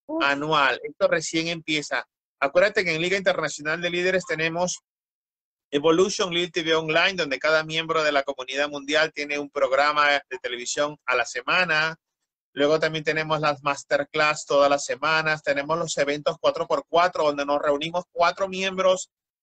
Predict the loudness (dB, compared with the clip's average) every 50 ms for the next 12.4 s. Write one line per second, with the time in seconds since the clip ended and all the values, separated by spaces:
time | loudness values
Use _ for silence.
0 | _ -2 0 0 0 0 0 0 0 0 0 -2 -4 -6 -6 -4 -2 0 0 0
1 | 0 -2 -2 -2 -2 -2 -4 -4 -4 -8 -8 -2 -2 0 0 2 2 2 4 4
2 | 4 2 2 0 0 2 2 2 0 -2 -2 -4 -2 0 0 0 2 2 2 2
3 | 2 2 0 0 0 -2 -4 -4 -2 0 0 0 0 -2 -4 -4 -4 -2 -2 -2
4 | -2 -4 -8 -12 -14 _ _ _ _ _ _ _ _ _ _ -2 0 2 4 4
5 | 6 6 6 6 6 4 4 2 0 -2 -2 0 0 0 0 0 0 0 0 -2
6 | -2 -4 -4 -4 -2 0 0 0 0 0 0 0 2 2 4 4 4 2 0 0
7 | -2 -2 -4 -2 -4 -6 -6 -6 -6 -8 -8 -12 -20 _ _ _ _ _ _ -4
8 | -4 -4 -4 -4 -2 -2 -2 -2 -2 -4 -4 0 0 2 2 2 2 0 2 2
9 | 2 2 2 2 0 -2 -6 -8 -6 -2 0 0 2 2 0 -2 -4 -6 _ _
10 | _ _ _ _ _ _ _ _ _ _ -8 -4 0 2 2 2 2 0 0 -2
11 | 0 2 4 4 4 4 2 -2 -4 -2 -4 -4 -2 0 0 0 0 0 -2 -4
12 | -4 -4 -4 -4 -4 -6 -10